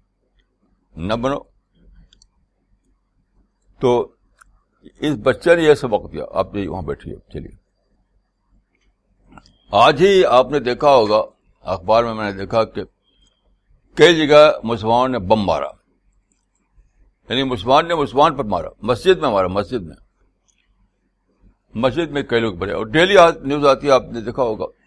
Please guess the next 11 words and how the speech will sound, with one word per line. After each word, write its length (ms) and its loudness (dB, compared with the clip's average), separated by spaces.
ڈیلی۔ 440 -4
کشمیر 440 -2
کی 120 -4
سرحد 420 0
پر 140 0
آج 260 4
میں 140 -6
نے 80 0
ریڈیو 320 -2
پر 160 -10
سنا 200 -8